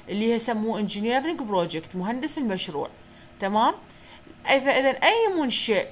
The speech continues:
أنا حتى أنشئه لازم أول شي يشتغل المهندس الجيولوجي، سواء كان سد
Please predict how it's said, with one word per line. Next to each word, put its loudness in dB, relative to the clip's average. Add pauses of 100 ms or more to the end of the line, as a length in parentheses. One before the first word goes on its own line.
(160)
أنا 6
حتى -2
أنشئه -2
لازم 2
أول 4
شي -4
يشتغل -4
المهندس -4
الجيولوجي، -8 (380)
سواء 4
كان -2
سد 0